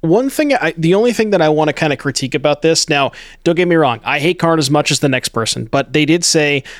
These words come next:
uh, you know, uh, they make the format less at little to no opportunity cost. There is a massive opportunity cost with losing your sideboard.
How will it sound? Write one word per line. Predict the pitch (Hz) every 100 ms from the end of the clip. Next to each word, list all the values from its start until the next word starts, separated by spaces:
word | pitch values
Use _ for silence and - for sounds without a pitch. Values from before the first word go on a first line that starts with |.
| -
uh, | - 127 120 117 - -
you | 151
know, | 127 120 -
uh, | 131 123 120
they | 113
make | 135 135
the |
format | - 139 135
less | -
at | 110 139
little | 139 156 175 180
to | -
no | 151 139 135 -
opportunity | 127 120 - 147 127 113
cost. | - 110 107 - - -
There | 127 135 294
is | 359 160
a |
massive | 120 117 127 139 143 143 127
opportunity | 123 120 - 117 107
cost | - 139 156 -
with | 123
losing | 120 139 127 123
your |
sideboard. | 110 - 98 - - -